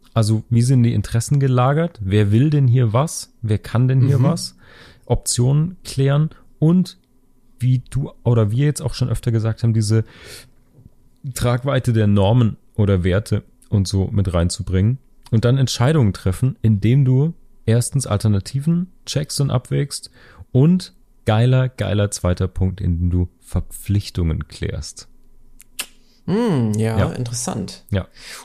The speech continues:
Speaker 2: Uh, letzterer ist
Speaker 1: Mhm.
Speaker 2: wirklich interessant.
Speaker 1: Mhm.
Speaker 2: Ja.
Speaker 1: Das ist nochmal so ein kleiner
Speaker 2: Lass uns
Speaker 1: Peitschenknall hinten raus, ne?
Speaker 2: Ja.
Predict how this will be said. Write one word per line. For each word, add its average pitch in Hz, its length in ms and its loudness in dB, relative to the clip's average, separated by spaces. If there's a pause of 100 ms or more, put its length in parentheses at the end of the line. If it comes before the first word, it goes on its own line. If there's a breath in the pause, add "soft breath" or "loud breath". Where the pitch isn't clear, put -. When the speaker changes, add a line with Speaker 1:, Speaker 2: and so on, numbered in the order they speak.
(100)
Speaker 2:
Uh, 185 300 0
letzterer 127 720 -4
ist 120 180 0
Speaker 1:
Mhm. 92 80 4
Speaker 2:
wirklich 98 280 4
interessant. 104 520 -2
Speaker 1:
Mhm. 107 400 4
Speaker 2:
Ja. 147 180 4 (400 loud breath)
Speaker 1:
Das 107 140 2
ist 131 120 2
nochmal 120 240 4
so 110 100 2
ein 107 80 0
kleiner 113 300 2
Speaker 2:
Lass - 160 2
uns 233 260 -6 (140)
Speaker 1:
Peitschenknall 104 760 0
hinten 87 300 0
raus, 80 380 0
ne? 104 220 0 (180)
Speaker 2:
Ja. 131 560 -2